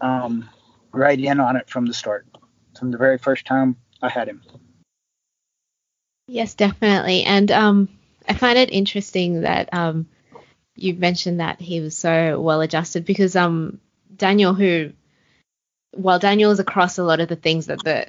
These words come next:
Speaker 2: Cat Explorers do and things like that, he doesn't necessarily see all the photos and videos. And,
Speaker 1: Yes.
Speaker 2: um, just before we chat to you,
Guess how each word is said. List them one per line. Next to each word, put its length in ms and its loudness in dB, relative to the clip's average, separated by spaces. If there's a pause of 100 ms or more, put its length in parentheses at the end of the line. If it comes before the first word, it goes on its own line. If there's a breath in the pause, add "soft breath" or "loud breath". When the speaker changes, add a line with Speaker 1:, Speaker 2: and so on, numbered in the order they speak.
(160)
Speaker 2:
Cat 180 -4
Explorers 460 -2
do 220 -2
and 120 -4
things 200 -8
like 140 -10
that, 120 -4
he 240 -10 (120)
doesn't 260 0
necessarily 580 0
see 220 -2
all 80 0
the 100 -2
photos 380 0
and 120 -2
videos. 480 2 (540 soft breath)
And, 160 2
Speaker 1:
Yes. 180 0
Speaker 2:
um, 180 2
just 180 -2
before 240 0
we 120 4
chat 380 -4
to 120 -6
you, 320 0